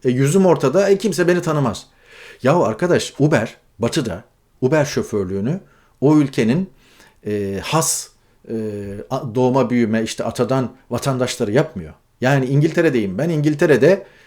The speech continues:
çok çok az bizim white British dediğimiz beyaz İngiliz Uber şoförlüğü yapar. Genelde Uber şoförlüğü Pakistanlıların elindedir mesela burada.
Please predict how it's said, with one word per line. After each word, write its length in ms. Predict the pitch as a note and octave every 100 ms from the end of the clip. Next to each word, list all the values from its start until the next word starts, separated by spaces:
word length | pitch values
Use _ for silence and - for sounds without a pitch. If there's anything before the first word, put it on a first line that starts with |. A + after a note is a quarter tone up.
| -
çok 320 | - A3 -
çok 300 | - G#3 G#3+ F3+
az 520 | F#3 E3 A#2 - - _ _ _ -
bizim 280 | B2+ D3 B2+
white 400 | D#3 E3+ - C3+
British 320 | C3 A#2+ -
dediğimiz 480 | G2+ G2 F#2+ E2+ G#2
beyaz 280 | C#3 C3+
İngiliz 520 | A2+ G#2 F2+ - - - _ _ _ _ _ -
Uber 240 | C3+ C3 A#2
şoförlüğü 420 | A2 - G2 F#2
yapar. 240 | E2+ -
Genelde 400 | B2+ G#3+ F3 C#3+
Uber 260 | E3 D#3 B2+
şoförlüğü 440 | A#2+ G#2 A2 F#3+
Pakistanlıların 680 | G3 F#3+ E3 D3+ C#3+ C3+ A#2+
elindedir 340 | F#2 E2+ F2 D2+
mesela 360 | - E2 E2+
burada. 160 | D2